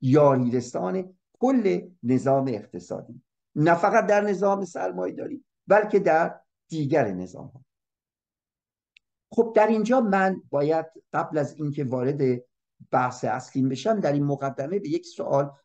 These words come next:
پاسخ بدم. در بررسی دولت باید از نگاه دولتگرا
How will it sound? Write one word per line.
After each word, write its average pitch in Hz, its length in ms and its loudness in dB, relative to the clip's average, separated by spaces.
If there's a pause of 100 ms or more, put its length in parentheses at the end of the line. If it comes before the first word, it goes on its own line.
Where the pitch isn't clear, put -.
(100)
پاسخ 117 360 -4
بدم. - 260 -12 (580)
در 208 220 4
بررسی 202 800 0
دولت 165 720 0 (340)
باید 170 420 2
از 135 260 -6
نگاه 139 500 0 (600)
دولتگرا 143 1200 0